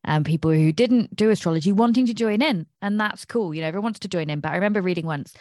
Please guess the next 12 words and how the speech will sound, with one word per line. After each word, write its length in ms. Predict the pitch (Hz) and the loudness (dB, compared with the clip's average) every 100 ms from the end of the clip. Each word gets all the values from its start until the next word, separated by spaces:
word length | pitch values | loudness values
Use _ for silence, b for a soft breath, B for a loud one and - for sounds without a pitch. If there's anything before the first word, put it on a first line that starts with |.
| B B | B B
"The 100 | 190 | -4
Cancer 520 | - 233 262 262 - | 0 2 0 0 0
moon 520 | 247 202 202 196 196 190 B B - | 2 4 2 2 0 -2 B B -6
is 140 | 196 | -2
in 160 | 190 180 | 0 0
Scorpio 580 | - 165 151 - 147 - | -2 -4 -4 -4 -8 -6
this 220 | 151 - | -8 -6
weekend." 520 | 160 127 127 113 - - | -6 -4 -4 -4 -6 -6
I 60 | |
was 120 | 147 | -6
like, 140 | 131 - | -8 -12
"Right." 680 | 127 135 143 139 - - - | -12 -6 -4 -4 -6 -10 -6